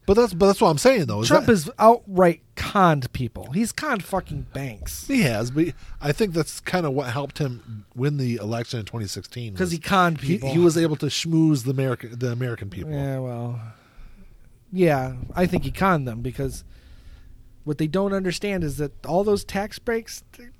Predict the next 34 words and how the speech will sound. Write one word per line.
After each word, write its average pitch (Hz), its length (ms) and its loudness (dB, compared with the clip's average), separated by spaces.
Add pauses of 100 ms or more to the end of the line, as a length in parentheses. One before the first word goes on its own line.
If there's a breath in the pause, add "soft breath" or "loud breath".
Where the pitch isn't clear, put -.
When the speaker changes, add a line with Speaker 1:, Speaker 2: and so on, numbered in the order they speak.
(120)
Speaker 2:
gone 269 420 -8
now 220 240 -6
for 214 180 -8
Speaker 1:
Yeah, 220 100 -2
Speaker 2:
us. 208 400 -8
Speaker 1:
yeah, 247 140 0
Speaker 2:
They 262 60 -2
go 285 160 2
Speaker 1:
pretty 302 40 4
much. 302 80 0
Speaker 2:
away 294 220 2
this 262 260 -6
year. 202 260 0
Speaker 1:
Yeah. 120 140 0
Speaker 2:
When 202 80 0
you 262 100 -4
file 269 280 -2
your 262 120 -4
taxes 240 460 -8
next 185 300 -8
year, 185 120 -4
Speaker 1:
You're 160 120 4
gonna 151 100 4
be 147 60 4
like, 156 80 2
"What 180 100 -2
the 202 60 2
Speaker 2:
you're 180 60 4
Speaker 1:
hell - 100 4
Speaker 2:
gonna 233 100 8
be 208 60 8
like, 196 80 2
Speaker 1:
happened?" 117 200 -4 (120)
Speaker 2:
Exactly. 202 800 4